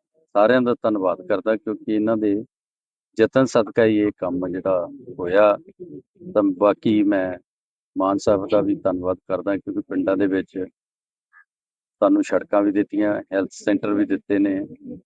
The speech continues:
ਸਾਨੂੰ ਗਰਾਊਂਡਾਂ ਵੀ ਦੇ ਰਹੇ ਆ, ਕਿਉਂਕਿ ਇਹ ਬੜੀ ਵੱਡੀ ਗੱਲ ਆ। ਇਹ ਜਿੰਨੀਆਂ ਵੀ ਸਹੂਲਤਾਂ ਪਿੰਡ ਨਾਲ ਰਿਲੇਟਿਡ ਆ, ਲੋਕਾਂ ਦੇ ਆਮ ਰੂਟੀਨ ਦੇ ਜਿਹੜੇ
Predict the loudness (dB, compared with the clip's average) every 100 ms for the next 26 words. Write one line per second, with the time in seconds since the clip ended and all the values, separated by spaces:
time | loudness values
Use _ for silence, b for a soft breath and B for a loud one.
0 | _ b _ _ _ _ -18 -18 -16 -18
1 | -20 _ 2 4 2 0 0 2 2 2
2 | 2 4 6 4 2 -6 _ -10 -6 -4
3 | -2 0 -2 -4 -6 -6 -6 -8 -12 _
4 | _ _ -20 -20 -16 -2 2 2 4 4
5 | 4 2 2 2 0 0 -2 0 0 0
6 | 2 0 0 -2 -4 0 4 6 4 0
7 | -8 -4 -4 -2 -2 -2 -6 -12 -18 -20
8 | -20 _ _ 0 2 4 2 0 0 0
9 | 2 2 2 4 2 -2 -2 0 0